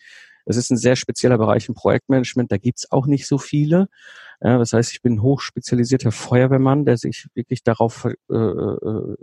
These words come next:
konzentriert, fokussiert, solche mehrere Millionen Euro, also mein größtes war fünfzehn Millionen Euro, die ich da unter Verantwortung hatte,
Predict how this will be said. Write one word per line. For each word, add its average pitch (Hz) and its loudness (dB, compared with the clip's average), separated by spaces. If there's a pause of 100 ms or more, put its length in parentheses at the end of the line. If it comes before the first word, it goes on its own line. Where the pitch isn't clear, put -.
(500)
konzentriert, 123 0
fokussiert, 127 0 (400)
solche 120 2 (580)
mehrere 127 4
Millionen 123 4
Euro, 120 2
also 107 2
mein 107 -2
größtes 117 -2
war 107 2
fünfzehn - -4
Millionen 110 0
Euro, 117 2
die - -4
ich 107 -4
da - -2
unter 101 -4
Verantwortung - -4
hatte, 127 -2